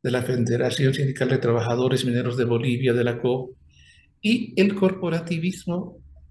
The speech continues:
se ha ido a un grado máximo con el mas. El gobierno del mas ha hecho un corporativismo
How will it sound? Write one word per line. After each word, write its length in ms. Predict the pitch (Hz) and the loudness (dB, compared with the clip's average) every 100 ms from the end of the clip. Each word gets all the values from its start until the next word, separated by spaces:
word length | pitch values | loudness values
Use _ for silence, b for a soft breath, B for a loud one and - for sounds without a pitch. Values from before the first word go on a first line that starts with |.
| - - - - _ - | -20 -20 -20 -20 _ -20
se 240 | - - | -8 0
ha 120 | 165 165 | 4 4
ido 340 | 180 160 151 | 4 2 0
a 80 | 131 | -2
un 340 | 143 - - _ - - - - | -4 -8 -14 _ -20 -20 -20 -10
grado 320 | 143 156 165 | -2 2 4
máximo 600 | 165 139 139 - - 147 - | 4 4 2 -2 -2 -12 -8
con 160 | 131 | -4
el 120 | 120 | -2
mas. 540 | 127 117 85 - - _ _ _ _ _ _ _ | 0 -2 -4 -10 -16 _ _ _ _ _ _ _
El 220 | 139 139 | 0 2
gobierno 560 | 135 123 147 180 214 175 | 2 -2 0 2 4 4
del 160 | 147 139 | 4 2
mas 340 | 139 156 - | 0 -2 -4
ha 120 | 139 151 | 0 0
hecho 280 | 175 - | 0 -2
un 60 | 143 | -2
corporativismo 1200 | 143 - 123 127 123 135 139 - 139 127 123 | -4 -2 -2 -2 -2 -2 -2 0 2 2 -2